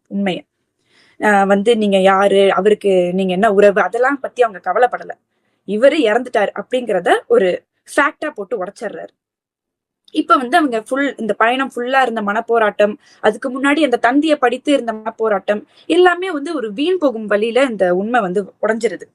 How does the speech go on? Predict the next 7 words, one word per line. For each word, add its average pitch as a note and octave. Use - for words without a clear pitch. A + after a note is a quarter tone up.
இப்ப A#3+
இந்த G#3+
கதையில F4+
இருந்து D#4
நம்ம A#3
என்ன A3
கத்துக்கிறோம்னா, F#3+